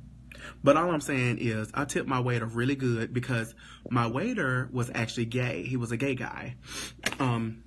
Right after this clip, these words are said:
really sweet. He was actually hitting on my boyfriend the last time we were there. Um, there was this gay guy. He was a waiter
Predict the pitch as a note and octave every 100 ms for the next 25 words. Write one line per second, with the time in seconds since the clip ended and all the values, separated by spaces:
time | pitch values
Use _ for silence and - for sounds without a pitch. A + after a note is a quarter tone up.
0 | - F3+ F#3+ F#3+ B2+ A#2+ - - D3 C#3
1 | C#3 D3 A#2 B2+ A#2+ A#2 A2 A2 A#2 A2+
2 | - A2+ - B2+ - - - - B2 G#2
3 | C3 A#2+ A#2+ - G#2+ G#2+ F#2+ B2+ B2+ A#2
4 | A2 G#2 - - - - - - - C3
5 | A2+ A2 A2 A#2 - E3 E3+ D3+ B2 A2+
6 | A2+ A2 A#2 B2 A#2+ A2+ A2 A2